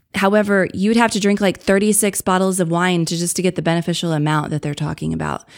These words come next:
So just be mindful of those sorts of things. And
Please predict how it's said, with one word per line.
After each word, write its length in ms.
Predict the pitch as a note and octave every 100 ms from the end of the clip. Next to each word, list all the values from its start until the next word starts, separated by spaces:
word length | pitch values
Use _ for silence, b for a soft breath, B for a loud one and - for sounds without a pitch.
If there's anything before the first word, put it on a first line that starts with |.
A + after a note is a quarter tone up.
| B B
So 160 | G3+
just 340 | G3 A3 G#3+ F3
be 200 | G#3+ A#3
mindful 560 | G#3 F#3 F#3+ G3+ F3+
of 180 | - E3
those 220 | E3+ E3
sorts 300 | - E3 -
of 100 | D#3
things. 440 | - D3 - - - B B B -
And 540 | F3+ F3+ F3 E3+ E3+